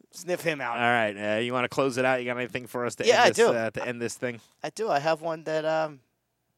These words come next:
Speaker 1: I was surprised by this.
Speaker 2: Okay.
Speaker 1: We'll see if you know it or not.
Speaker 2: I don't.
Speaker 1: Three years before Swingers,
Speaker 2: Ooh.
Speaker 1: what movie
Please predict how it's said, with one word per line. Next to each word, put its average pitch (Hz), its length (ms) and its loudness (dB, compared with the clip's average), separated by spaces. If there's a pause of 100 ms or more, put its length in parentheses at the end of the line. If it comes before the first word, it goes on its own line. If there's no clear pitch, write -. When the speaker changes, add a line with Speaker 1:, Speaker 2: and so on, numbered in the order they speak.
(520)
Speaker 1:
I 139 80 -8
was 156 160 -10
surprised 175 560 -12 (500)
by 120 160 -4
this. - 300 -10 (280)
Speaker 2:
Okay. 110 200 -2 (260)
Speaker 1:
We'll 131 60 -18
see - 180 -10
if 151 140 -12
you 156 80 -12
know 170 180 -4
it 101 60 -6
or 101 80 -14
not. 101 180 -12 (440)
Speaker 2:
I 92 80 -8
don't. 87 280 -8 (220)
Speaker 1:
Three 269 360 -4
years 233 600 -6 (320)
before 170 300 -8
Swingers, 143 640 -8 (360)
Speaker 2:
Ooh. - 300 -12
Speaker 1:
what 170 200 0
movie 131 440 0